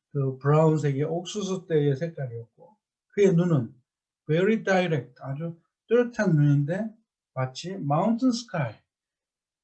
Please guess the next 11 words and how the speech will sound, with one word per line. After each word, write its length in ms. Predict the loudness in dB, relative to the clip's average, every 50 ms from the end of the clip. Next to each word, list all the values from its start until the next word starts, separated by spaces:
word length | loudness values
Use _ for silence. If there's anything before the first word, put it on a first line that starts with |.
| _ _
산에서 540 | _ -20 -10 -6 -2 0 0 2 2 2 2
보는 280 | 2 0 0 0 -2 -2
하늘빛 600 | 2 4 4 4 2 0 -6 -8 -10 -10 -14 _
같았습니다. 680 | -12 -10 -8 -6 -8 -8 -8 -8 -10 -10 -12 -14 -18 -20 _ _ _ _ _ _ _ _ _ _ _ _ _ _ _ _ _ _ _ _ _ _ _ _
산에서 480 | -16 -8 -4 -2 -2 -2 0 0 -2 -2
보는 260 | 0 -2 -2 -2 -2 -4
하늘빛은 480 | -4 -6 -6 -8 -8 -12 -10 -8 -8
어떨까요? 580 | -8 -8 -8 -10 -10 -10 -12 -12 -12 -14 -14 -16 _ _ _ _ _
굉장히 320 | -4 -2 0 0 0 -2 -4
푸르지 300 | -6 -8 -8 -6 -6 -6
않을까요? 520 | -6 -6 -6 -10 -12 -14 -16 -16 -16 -18